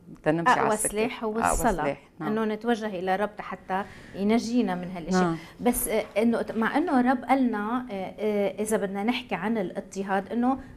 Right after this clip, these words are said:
Speaker 2: رح يصير في اضطهاد،
Speaker 1: نعم.
Speaker 2: آه، آه، للمسيحية.
Speaker 1: نعم.
Speaker 2: لا، هو قالنا: "طوبى للرجل الذي يحتمل التجربة،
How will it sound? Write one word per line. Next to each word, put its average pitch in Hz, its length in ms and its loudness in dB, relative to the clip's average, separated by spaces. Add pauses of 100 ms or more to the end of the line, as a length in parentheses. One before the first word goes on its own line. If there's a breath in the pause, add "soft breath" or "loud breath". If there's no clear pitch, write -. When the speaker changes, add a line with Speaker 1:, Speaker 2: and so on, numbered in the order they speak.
(140 loud breath)
Speaker 2:
رح 240 160 0
يصير 302 240 4
في 277 240 -2
اضطهاد، 240 640 2
Speaker 1:
نعم. 190 180 -8
Speaker 2:
آه، 196 400 0 (360 loud breath)
آه، 185 140 0
للمسيحية. 190 920 2
Speaker 1:
نعم. 185 180 6
Speaker 2:
لا، 180 100 4 (100)
هو 311 180 4
قالنا: 180 340 -2
"طوبى 220 320 2
للرجل 220 760 0
الذي 196 420 0
يحتمل 202 440 -4
التجربة، 196 640 0